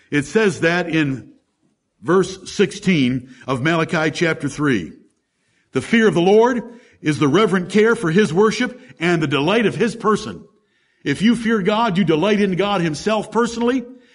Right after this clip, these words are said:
and you keep his commandments, and you have reverent care for how he is worshiped. These God-fearing people, so far from thinking that the worship of God or serving God was vain, they spake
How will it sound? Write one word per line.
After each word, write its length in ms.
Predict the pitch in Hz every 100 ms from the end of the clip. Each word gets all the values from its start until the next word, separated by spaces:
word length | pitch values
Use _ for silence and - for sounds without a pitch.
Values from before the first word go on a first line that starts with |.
| -
and 180 | 139 156
you 120 | 220
keep 300 | - 233 233
his 200 | 214 -
commandments, 640 | 208 185 160 117 87 - - _ _ _ _ _ _ _ _ -
and 120 | -
you 100 | 180
have 240 | 175 160 147
reverent 380 | 220 180 202
care 260 | - 196 160
for 180 | - 135
how 220 | 170 170
he 180 | 160 170
is 100 | 143
worshiped. 520 | 160 143 110 - - _ _ _ _ _ _ _ _
These 220 | 180 196
God-fearing 640 | 110 175 185 - 196 175 147
people, 500 | 196 180 202 214 - -
so 240 | - 214 196
far 280 | - 190 202
from 180 | 165 151
thinking 380 | - 214 175
that 100 | 170
the 60 | 156
worship 360 | 165 202 190 170
of 160 | 147
God 260 | 170 185 202
or 80 | 147
serving 380 | - 214 175
God 240 | 170 202 196
was 140 | 165
vain, 580 | 127 214 220 180 180 - _ _ _ _ -
they 220 | 120 214
spake 540 | - - 202 208 214